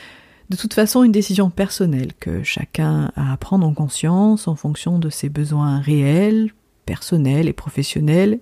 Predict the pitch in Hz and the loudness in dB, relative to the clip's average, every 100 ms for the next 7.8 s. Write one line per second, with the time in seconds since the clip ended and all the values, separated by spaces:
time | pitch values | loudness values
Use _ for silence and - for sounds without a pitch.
0 | - 135 143 160 - - - - 135 - | -2 0 2 -2 -6 -10 -10 -4 -2 0
1 | - - - - _ _ _ _ _ 131 | 0 -2 -6 -12 _ _ _ _ _ -4
2 | - 156 147 151 135 - 151 151 143 143 | 0 2 2 2 0 0 -2 -2 0 0
3 | 131 - - - - _ 156 - 143 135 | -2 -4 -6 -8 -14 _ -2 2 2 2
4 | - - - 147 143 - - - - _ | -2 -6 -6 -4 -4 -6 -8 -10 -16 _
5 | _ _ _ _ _ _ _ - _ - | _ _ _ _ _ _ _ -20 _ -20
6 | - - - - - - _ 190 220 285 | -20 -20 -20 -20 -20 -20 _ 2 2 4
7 | 240 190 - - 240 262 285 262 | 4 4 0 2 4 4 2 -2